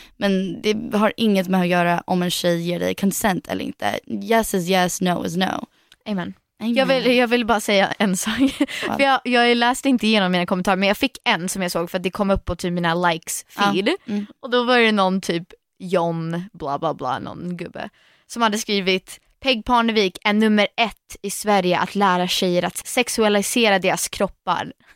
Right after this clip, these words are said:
Speaker 1: Va?
Speaker 2: Då, för att han var så här,
Speaker 1: Oh my
Speaker 2: om
Speaker 1: gud, det var någon som skrev också på din bild.
Speaker 2: <laughs>
Speaker 1: Som
Speaker 2: Vad?
Speaker 1: jag kommer, jag kommer inte ihåg,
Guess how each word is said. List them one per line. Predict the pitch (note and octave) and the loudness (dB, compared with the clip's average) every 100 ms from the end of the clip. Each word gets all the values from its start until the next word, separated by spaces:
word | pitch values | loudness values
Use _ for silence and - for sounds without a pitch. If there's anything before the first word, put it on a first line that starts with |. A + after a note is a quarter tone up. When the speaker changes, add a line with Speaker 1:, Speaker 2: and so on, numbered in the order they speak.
| _ B3 _ - | _ -20 _ -10
Speaker 1:
Va? | G3+ G#3 D4+ E4+ - F#4 | 0 2 2 -2 -6 0
Speaker 2:
Då, | F4 D4 C#4 - - | 2 2 0 -4 -4
för | C#4 | 0
att | C#4 | 2
han | D4 | 2
var | C#4 | 0
så | C4 | 2
här, | G#3 F#3 F#3+ - - | 0 0 -6 -8 0
Speaker 1:
Oh | C#4 | 2
my | |
Speaker 2:
om | C4 B3+ | 2 2
Speaker 1:
gud, | C4 G#3+ | 2 2
det | B3 | 2
var | B3+ | 4
någon | B3 G#3 | 2 0
som | G3+ | -2
skrev | - G#3 | -2 0
också | G#3 G3 A3 | 0 0 -2
på | F#3+ | 0
din | F#3+ F#3+ | -2 -2
bild. | - G3 | -2 2
Speaker 2:
<laughs> | A3+ A3 G#3 G#3+ A3 B3 | 4 4 4 4 4 4
Speaker 1:
Som | A3+ | 4
Speaker 2:
Vad? | G#3 G3+ A#3+ - | 2 0 -4 -4
Speaker 1:
jag | G3 | 0
kommer, | B3+ G#3+ - | 0 0 0
jag | G#3 A#3 | 0 0
kommer | A3 | -2
inte | G3+ | 0
ihåg, | G3+ F#3+ - F#3+ | 0 0 -2 -12